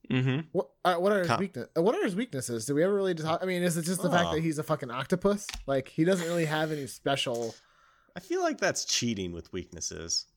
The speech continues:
Speaker 2: What, h-, in what way?
Speaker 3: He's, he's just the octopus. That's a weakness. No, what? We need, we need something else. Does
Speaker 2: Oh,
Speaker 3: he
Speaker 2: now
Speaker 3: need
Speaker 2: you're all about c-, coming down on, on vagaries.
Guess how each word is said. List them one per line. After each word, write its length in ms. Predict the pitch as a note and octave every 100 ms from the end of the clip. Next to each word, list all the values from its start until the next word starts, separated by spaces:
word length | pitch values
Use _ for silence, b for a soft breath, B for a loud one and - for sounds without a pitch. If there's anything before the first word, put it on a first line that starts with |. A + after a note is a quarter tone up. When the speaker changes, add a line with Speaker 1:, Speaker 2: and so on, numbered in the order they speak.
| _ -
Speaker 2:
What, 160 | B2
h-, 260 | C3 - B2+
in 60 | B2
what 140 | A#2
way? 180 | A2+ A#2 - _ _ _ _ _ -
Speaker 3:
He's, 180 | G#2 F#2+
he's 240 | A2+ A#2
just 260 | - C3+ -
the 160 | G2
octopus. 800 | F2 A#2+ - - E2+ D#2 - - -
That's 200 | F#2 F2
a 40 | E2+
weakness. 460 | F2+ E2+ D#2+ -
No, 100 | A#2+
what? 260 | A#2 D#3 A3 - _ _ _
We 60 | C#3
need, 240 | D#3+ C#3+ - _ _ _ _ _ -
we 80 | C3
need 120 | C#3
something 280 | - C3 B2+
else. 320 | B2 E2 -
Does 180 | - F#3+
Speaker 2:
Oh, 40 | F3+
Speaker 3:
he 40 |
Speaker 2:
now 300 | E3 F#3+ D4
Speaker 3:
need 80 | A3+
Speaker 2:
you're 160 | F#3
all 220 | E3+ D#3+ D#3
about 340 | D#3+ D3+ C#3+ E3 D3+ -
c-, 180 | F#3+ E3
coming 380 | - F#3 E3 E3
down 320 | D#3+ D#3 D#3
on, 240 | D3+ F#3+ - B B B B B
on 220 | D#3 D3+
vagaries. 800 | D#3 D#3+ D3 D3+ C#3+ D#3 - -